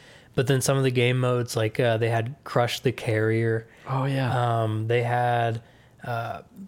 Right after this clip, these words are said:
Speaker 1: four versus four. They had, uh, like, a,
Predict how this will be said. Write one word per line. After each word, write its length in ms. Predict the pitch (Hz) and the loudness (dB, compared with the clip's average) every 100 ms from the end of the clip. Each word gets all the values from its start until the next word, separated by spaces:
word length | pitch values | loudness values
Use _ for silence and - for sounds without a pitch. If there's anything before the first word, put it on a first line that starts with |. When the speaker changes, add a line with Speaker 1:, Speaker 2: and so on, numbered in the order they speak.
| - | -16
Speaker 1:
four 420 | - - 139 135 | -14 -2 0 2
versus 280 | 127 127 - | 2 -2 -4
four. 640 | - - 135 143 139 139 139 | -4 0 2 2 2 2 0
They 140 | 131 | 0
had, 680 | 120 127 135 131 127 123 123 | 0 0 0 2 2 0 -2
uh, 360 | 123 113 113 120 - - _ | -2 -2 -2 -4 -8 -20 _
like, 180 | 135 117 | -2 0
a, 240 | 123 113 | 2 0